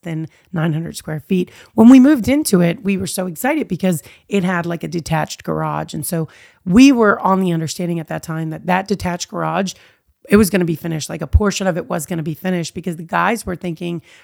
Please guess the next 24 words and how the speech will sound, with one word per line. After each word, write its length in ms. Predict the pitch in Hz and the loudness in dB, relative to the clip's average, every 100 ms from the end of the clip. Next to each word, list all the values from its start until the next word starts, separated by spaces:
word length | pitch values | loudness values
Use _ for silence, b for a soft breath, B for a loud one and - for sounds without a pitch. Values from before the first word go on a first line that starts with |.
| B | B
"Okay, 140 | 208 | 2
we'll 120 | 196 | 2
just 240 | 202 196 - | 0 -6 -6
work 300 | 180 185 180 | -2 0 0
out 160 | 180 | -2
of 80 | 180 | -2
there." 340 | 170 156 156 160 b b b | -6 -8 -8 -12 b b b
And 200 | 180 175 | -4 -4
then, 260 | 175 175 | -6 -10
you 240 | - 202 196 | -8 -4 -2
know, 420 | 170 170 196 - _ | -4 -6 -10 -16 _
the, 260 | 170 190 175 | -6 -2 -4
the 220 | - 185 | -6 -6
kids 220 | 185 165 | -4 -4
and 80 | 170 | -4
everybody 380 | 160 160 165 170 | -6 -8 -8 -10
would 160 | 156 | -10
be 100 | 165 | -10
in 80 | 156 | -8
the 80 | 151 | -6
house. 460 | 208 294 165 - - B B B | -4 -2 -4 -6 -16 B B B
And 120 | 226 | 2
it 120 | 220 | 2
just 380 | 208 - - | 0 -2 -8